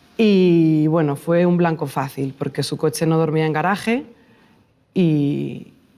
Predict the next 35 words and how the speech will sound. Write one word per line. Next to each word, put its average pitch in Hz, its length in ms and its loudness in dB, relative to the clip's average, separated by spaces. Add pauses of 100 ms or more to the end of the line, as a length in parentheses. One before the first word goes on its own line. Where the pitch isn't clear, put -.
(160)
y 190 120 2
vieron 180 260 4
que 185 80 0
aparcaba 175 380 -2
donde 180 160 -2
aparcaban 151 360 -4
los 147 120 -8
policías. 156 500 -2
El 139 80 -6
caso 156 240 -4
es 165 100 -4
que 147 760 -2 (420)
la 156 140 0
bomba 170 280 2
explotó 165 460 -2
justo 190 320 -4
antes 185 260 -2
de 180 120 -2
que 160 60 -4
me 151 100 0
dejase 156 340 -4
a 156 60 -2
mí 165 100 0
en 180 80 0
el 165 80 -4
colegio. 143 440 -8 (1900)
Bueno, 220 380 2
aquello 196 480 2
nos 208 160 2
destrozó 180 380 -2
el 180 80 -2
cuerpo 208 420 -2
a 208 80 0
las 202 220 -2
dos, 269 420 -2